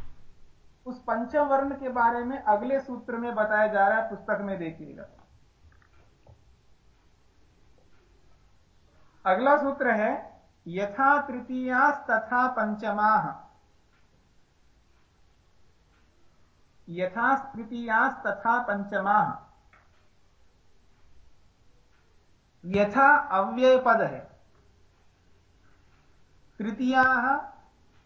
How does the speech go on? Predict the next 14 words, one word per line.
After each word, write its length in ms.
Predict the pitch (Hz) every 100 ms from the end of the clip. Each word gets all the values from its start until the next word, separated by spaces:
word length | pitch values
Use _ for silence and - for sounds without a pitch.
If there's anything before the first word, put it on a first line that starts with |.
| _ _ -
प्रथमा 400 | 208 220 247 254
बहुवचन, 580 | 240 233 233 - 170 - _ _ _ - _ _ _ _ _ -
तथा 400 | - - 254 277
अव्यय 600 | - - 202 208 240 208 - - - _ _ _ _ _ - - _ -
पंचमाः 760 | 226 233 254 247 254 233 262 302 302
प्रथमा 380 | 226 220 240 240
बहुवचन। 460 | 208 170 143 123 - _ _ _ _ - - _ _ _ _ _ _
तो 60 | 170
यथा 640 | 170 - 190 196 247 262
तृतीयास्तथा 1080 | 247 247 247 254 269 277 - 220 - 233 262
पंचमाः, 840 | 226 202 208 208 - - 143 - - - - _ _ _ _ _ _ _ - _ _ _ _ _ _ _ _ _ _ _ _ _ _ _ _ -
सूत्रार्थ 560 | 226 240 254 254 247
स्पष्ट 340 | - 254 233 262
है। 520 | 208 247 294 -